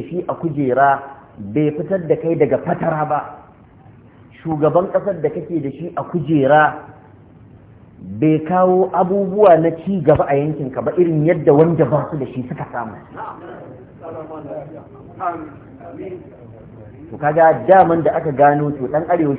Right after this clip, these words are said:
shi kololuwar rigimarsa shugaban ƙasa a kujera, to shi kenan sai mu ta baku. Ku riƙe mana kan ƙafan, sai mu ta tatsewa. Wannan shine abin da yake faruwa. Dole ne manyan mu su dawo su yi tunani.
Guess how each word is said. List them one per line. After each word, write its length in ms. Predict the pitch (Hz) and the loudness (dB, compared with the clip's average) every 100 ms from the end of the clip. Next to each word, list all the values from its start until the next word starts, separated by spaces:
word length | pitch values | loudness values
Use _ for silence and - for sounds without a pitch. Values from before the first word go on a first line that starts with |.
| - | -6
shi 100 | 139 | -6
kololuwar 540 | 165 160 170 165 170 170 | 0 2 4 4 6 4
rigimarsa 580 | 135 143 135 110 110 - - - - | 2 0 -2 0 -2 -2 -10 -20 -10
shugaban 360 | 120 120 131 | -2 2 2
ƙasa 280 | 135 139 135 | 0 0 0
a 40 | 120 | 0
kujera, 380 | 123 110 98 95 | -4 -4 -4 -6
to 80 | - | -8
shi 80 | 156 | -8
kenan 240 | - 131 131 | -6 -6 -6
sai 80 | |
mu 140 | 214 156 | -6 -6
ta 100 | 123 | -4
baku. 300 | 113 110 - - - - 82 - - - - - - - - | -4 -6 -12 -18 -20 -20 -18 -18 -18 -18 -20 -20 -20 -20 -12
Ku 60 | 113 | -4
riƙe 260 | 147 156 143 | -2 4 6
mana 200 | 139 131 | 6 4
kan 240 | - 143 | 2 0
ƙafan, 340 | 120 117 131 98 - - - | 2 4 4 2 -8 -18 -16
sai 80 | 123 | -10
mu 100 | 165 127 | -8 -6
ta 80 | |
tatsewa. 480 | 127 139 139 85 90 - - - - 160 | -2 0 -2 -6 -10 -12 -16 -16 -14 -10
Wannan 300 | 226 262 170 | -8 -8 -8
shine 140 | 190 | -4
abin 220 | 160 160 147 | -2 -2 -6
da 60 | |
yake 220 | 143 143 | -8 -8
faruwa. 360 | 113 101 95 98 - - - - - - | -8 -8 -8 -10 -12 -20 -20 -20 -18 -6
Dole 260 | 254 269 240 | -2 2 2
ne 120 | 233 | 0
manyan 300 | 233 214 202 | -2 -2 -2
mu 80 | 196 | -2
su 80 | 156 | 2
dawo 300 | 165 170 170 | 4 4 4
su 60 | 143 | -4
yi 80 | 135 | -6
tunani. 520 | 135 113 107 107 | -6 -8 -8 -10